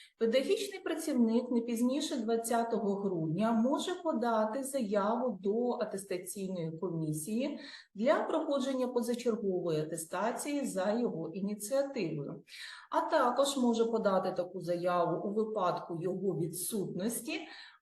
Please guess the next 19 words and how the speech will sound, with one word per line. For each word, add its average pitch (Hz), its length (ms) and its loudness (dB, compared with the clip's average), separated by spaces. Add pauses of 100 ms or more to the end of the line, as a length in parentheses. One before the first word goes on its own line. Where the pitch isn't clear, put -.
(120)
у, 240 540 4
е, 208 300 6
списку, - 1040 -2
який, 226 540 -2
е, 208 640 2
у 208 120 -6
спи-, 202 340 -6
списку, - 440 -4
якщо 226 440 2
цей 208 280 0
педагогічний 175 720 -4 (300)
працівник 190 640 -2
підлягає 196 640 -2 (300)
черговій 196 920 0 (320)
атестації. 151 1200 -2 (300)
Може 277 340 4 (120)
подати 220 720 4 (180)
до 233 540 4 (1000)
атестаційної 311 800 -2